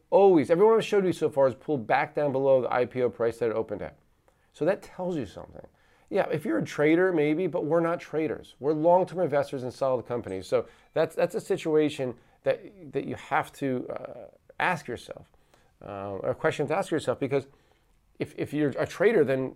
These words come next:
that's fine. Like, you're, you're, you're trading or gambling most likely. Uh, but if you're an investor, it's just, I'm telling you, this is how I P Os work. DocuSign's pretty similar to, uh, to CrowdStrike in that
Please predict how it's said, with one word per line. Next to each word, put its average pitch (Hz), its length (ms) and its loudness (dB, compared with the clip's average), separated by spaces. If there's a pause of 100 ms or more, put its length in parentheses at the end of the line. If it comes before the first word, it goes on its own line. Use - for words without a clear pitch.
(140)
that's 139 160 -8
fine. 151 400 -2
Like, 101 180 -8
you're, 127 160 -6
you're, 123 200 -6
you're 131 100 -4
trading 143 460 -2
or 104 80 -2
gambling 135 420 -2
most 123 240 -6
likely. 127 380 -2 (420)
Uh, 110 160 -6
but 120 160 -2
if 120 100 -6
you're 151 140 4
an 127 80 0
investor, 147 640 0
it's 135 160 -10
just, 143 160 -6
I'm 127 100 -8
telling 160 280 -4
you, 120 60 -2
this 117 200 -8
is 113 80 -14
how 123 120 -2
I 131 120 2
P 127 160 -4
Os 113 160 -4
work. 131 260 -4 (2000)
DocuSign's 151 680 0
pretty 143 260 -2
similar 127 600 0 (1300)
to, 120 260 0
uh, 98 220 2 (460)
to 120 80 -6
CrowdStrike 127 720 0 (440)
in 120 160 -2
that 113 300 0